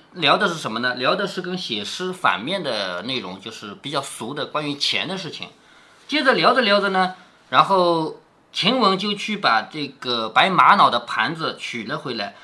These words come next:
另外秋纹呢，到另外一边去取了个碟子，啊，不是，晴雯去王夫人那里去取了花瓶回来，而秋纹呢，到探春那里去取了碟子回来。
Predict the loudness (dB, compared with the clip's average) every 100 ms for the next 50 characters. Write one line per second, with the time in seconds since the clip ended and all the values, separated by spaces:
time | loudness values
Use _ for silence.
0 | -6 2 2 2 0 0 0 0 0 0
1 | -2 -6 -20 _ 4 4 6 4 2 0
2 | -4 -6 -4 -6 -6 -8 -4 -2 -2 -4
3 | -6 -10 _ -4 -2 -2 -4 -6 -6 0
4 | 2 4 4 2 -2 0 0 2 6 6
5 | 6 2 2 2 -2 -6 -10 -8 -4 -4
6 | -6 -10 6 8 8 6 -2 -2 -4 -4
7 | -8 -16 -2 -2 2 2 2 2 2 2
8 | 2 4 2 2 -2 -2 -4 -8 -8 -6
9 | -6 -4 -4 -4 -6 -6 -8 -10